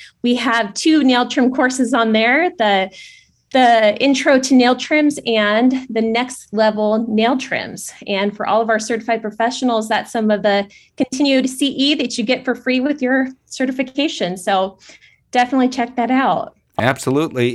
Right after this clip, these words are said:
Speaker 2: You know what? And I'll, I'll tell you, if, have you ever trimmed, uh, the pads of an elephant?
Speaker 1: No. Have you?
Speaker 2: Yes.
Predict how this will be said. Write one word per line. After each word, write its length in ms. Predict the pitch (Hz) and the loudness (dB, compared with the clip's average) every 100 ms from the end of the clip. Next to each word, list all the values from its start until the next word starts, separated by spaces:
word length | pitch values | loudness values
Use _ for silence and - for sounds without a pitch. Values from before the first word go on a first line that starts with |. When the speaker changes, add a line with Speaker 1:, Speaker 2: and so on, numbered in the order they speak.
| 143 | 0
Speaker 2:
You 120 | 147 | 0
know 140 | 147 | 2
what? 260 | 143 151 151 | 2 0 -2
And 260 | 143 139 139 | -2 -2 -2
I'll, 300 | 156 151 156 | -2 0 -2
I'll 60 | 151 | -2
tell 220 | 226 226 | 0 0
you, 180 | 127 110 - - | 0 -4 -12 -6
if, 340 | 131 131 _ _ _ _ _ | -6 -6 _ _ _ _ _
have 160 | 151 | 0
you 80 | 226 | 0
ever 240 | 330 233 190 | 0 -2 -4
trimmed, 680 | - - 185 180 185 165 - | -6 -2 0 0 -2 -4 -6
uh, 340 | 131 131 127 120 | 0 2 0 -2
the 460 | - 113 131 123 117 _ | -12 -6 -2 -2 -4 _
pads 400 | - 131 135 135 | -2 0 0 -2
of 100 | 131 | -2
an 80 | 117 | 0
elephant? 560 | 117 127 131 170 175 - _ _ _ _ _ _ _ _ _ _ _ - - | 0 -2 -2 -4 -4 -14 _ _ _ _ _ _ _ _ _ _ _ -20 -14
Speaker 1:
No. 760 | - 233 269 453 311 247 247 196 | -4 2 4 4 4 4 4 4
Have 360 | 175 220 247 220 | 2 2 0 2
you? 360 | 233 370 494 571 - _ | 2 4 4 2 -6 _
Speaker 2:
Yes. 580 | - 220 320 120 - - | -2 2 2 0 -6 -16